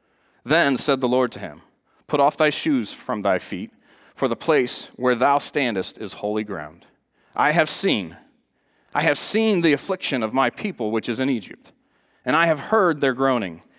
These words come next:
and am come down to deliver them. And now come,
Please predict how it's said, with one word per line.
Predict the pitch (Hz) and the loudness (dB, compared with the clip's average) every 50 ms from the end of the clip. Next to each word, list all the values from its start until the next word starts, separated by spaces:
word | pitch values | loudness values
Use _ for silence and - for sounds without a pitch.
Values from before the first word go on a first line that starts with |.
| _ _ - | _ _ -6
and | - 120 120 | -2 0 0
am | 113 110 | 0 -2
come | - - 175 185 170 | -2 -2 -2 -2 0
down | 139 160 160 151 123 107 101 98 | 0 2 2 2 2 0 -2 -4
to | - 117 | -8 -6
deliver | 110 104 98 104 95 85 82 | -4 -2 0 0 -2 -4 -6
them. | 78 85 76 76 92 _ _ _ _ _ _ _ _ _ _ _ - | -10 -10 -12 -12 -18 _ _ _ _ _ _ _ _ _ _ _ -4
And | 113 120 | -2 2
now | 127 135 131 | 2 2 2
come, | - - - 208 120 85 78 90 | 2 2 2 2 2 0 -2 -8